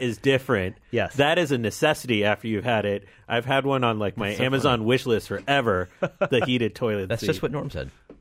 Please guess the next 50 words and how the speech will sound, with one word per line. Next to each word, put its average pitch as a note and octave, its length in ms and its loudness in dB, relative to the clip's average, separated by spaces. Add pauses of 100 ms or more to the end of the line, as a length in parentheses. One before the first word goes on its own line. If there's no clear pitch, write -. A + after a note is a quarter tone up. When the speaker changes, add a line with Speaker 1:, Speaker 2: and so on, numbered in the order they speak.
(300)
Speaker 2:
Ugh, A2+ 160 2 (360)
heated C3+ 300 -4
toilet G2 300 -4
seat F2 180 -14
changes F#2+ 220 -8
Speaker 3:
Uh, F#2+ 120 -4
Speaker 2:
your E2+ 120 -12
Speaker 3:
to-, E3 140 4
Speaker 2:
life. E3+ 100 -8
Speaker 3:
totally F3 260 0
fun D3 160 0
to A#2+ 80 -2
drive. G#2 260 0
It's F#2+ 140 -8
super F3+ 320 2
peppy. B2 580 -2
Uh, A#2 200 -6
you A2+ 240 -8
know, G#2+ 100 -2
you G2 140 -6
press B2 220 -4
the A#2+ 80 -10
gas G#2+ 200 0
pedal G#2 400 -2 (100)
like D3+ 140 0
any F#3 140 2
electric C#3 200 0
Speaker 1:
You C#3+ 100 2
get - 40 0
Speaker 3:
car. B2+ 120 2
Speaker 1:
that E2 60 -6
torque, A2+ 360 -2
Speaker 3:
You A2 80 -10
Speaker 1:
like A#2+ 80 0
Speaker 3:
get G2+ 100 0
that F#2 100 -8
vroom, C#4 300 0
Speaker 2:
Yeah. G2 100 -2
Speaker 3:
right, A#2+ 220 -2
right D#3+ 100 0
off D#3+ 120 0
the B2 80 -8
line, A2+ 240 -2
and A2+ 160 0
it A2 80 0
doesn't D3 200 2
stop. - 360 -2
Like, F#2 100 -2
it G2+ 100 0
never A2 280 -2